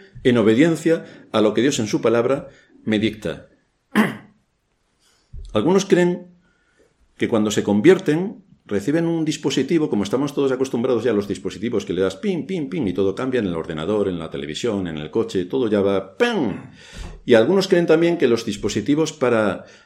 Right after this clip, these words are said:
ah, resolver sus problemas o tener orientación sobre situaciones críticas que tienen en la vida, le dan al pim y ya le sale allí un rótulo con todo lo que tienen que hacer. Parece que tienen o que deben tener línea directa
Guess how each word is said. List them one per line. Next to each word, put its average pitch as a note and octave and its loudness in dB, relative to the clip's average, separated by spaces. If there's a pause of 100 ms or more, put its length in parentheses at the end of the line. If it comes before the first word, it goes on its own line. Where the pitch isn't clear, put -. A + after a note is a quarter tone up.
(240)
ah, F#2 0
resolver G2+ 2
sus D3+ -2
problemas D3+ 0
o A2 2
tener A#2 0
orientación C#3 2
sobre G2+ 2
situaciones B2 -2
críticas C3+ -2
que - -4
tienen A#2+ 0
en A#2+ 2
la B2 4
vida, D3+ 2
le G#2 2
dan A2+ 2
al G2+ 0
pim F#3 4 (180)
y F#2 -4
ya F#2+ 2
le G#2 2
sale A2 2
allí C#3 2
un A#2+ -4
rótulo D3+ 2
con G#2+ -2
todo B2 2
lo A#2 2
que G2+ -2
tienen G2 0
que E2+ -8
hacer. - -12
Parece G#2 -4
que A2+ -2
tienen A2 -2 (320)
o G2+ -4
que G2+ 4
deben G#2+ 2
tener G#2+ 0
línea G#2+ 0
directa G2+ -2